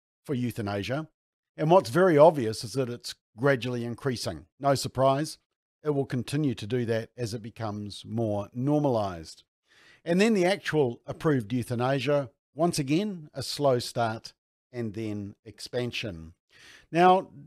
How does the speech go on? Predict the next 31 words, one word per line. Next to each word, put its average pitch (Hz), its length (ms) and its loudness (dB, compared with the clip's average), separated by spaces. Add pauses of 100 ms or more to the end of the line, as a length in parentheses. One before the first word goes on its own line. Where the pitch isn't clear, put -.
(220)
doctors 240 360 0
have - 140 -4
told 170 220 4
the 151 100 0
New 139 160 0
Zealand 139 320 2
Herald 127 360 2
that 131 100 -10
there's 151 180 -2
a 139 80 -4
shortage 123 640 -6
of 156 300 -2 (120)
medical 113 440 -4
professionals 165 720 -2 (420)
who 170 80 -10
can 143 140 -6
carry 156 360 6
out 143 140 6
assessments 123 580 -6
in 127 120 -6
some 113 240 -2
parts 123 340 -2
of 104 100 -6
the 95 60 -14
country, 165 540 0 (400)
which - 260 -2
could 160 180 -2
be 139 140 0
contributing 127 680 -4
to - 120 -14
delays 104 640 -6